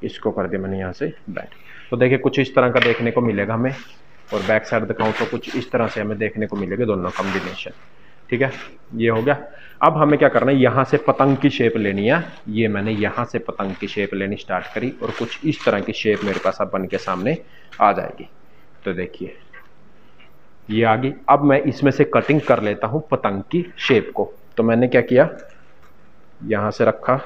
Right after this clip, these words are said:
अपने सीजर को बिल्कुल स्ट्रेट में। सबसे पहले तो मैं इधर का पोर्शन कट कर देता हूँ, ये साइड में, ये हो गया साइड का पोर्शन कट।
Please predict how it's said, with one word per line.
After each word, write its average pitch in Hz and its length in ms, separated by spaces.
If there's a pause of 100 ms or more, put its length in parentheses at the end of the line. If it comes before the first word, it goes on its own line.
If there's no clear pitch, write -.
(140)
अपने 120 260
सीजर 123 340
को 156 160 (1400)
बिल्कुल 107 440
स्ट्रेट - 380
में। 135 160 (920)
सबसे 101 280
पहले 104 180
तो 101 100
मैं 101 120
इधर 101 180
का 120 140
पोर्शन 120 360
कट 120 200
कर 120 160
देता 123 260
हूँ, 143 100 (3000)
ये 107 140
साइड 104 340
में, 139 300 (580)
ये 110 240
हो 117 100
गया 127 120
साइड 127 280
का 135 80
पोर्शन 135 340
कट। 135 200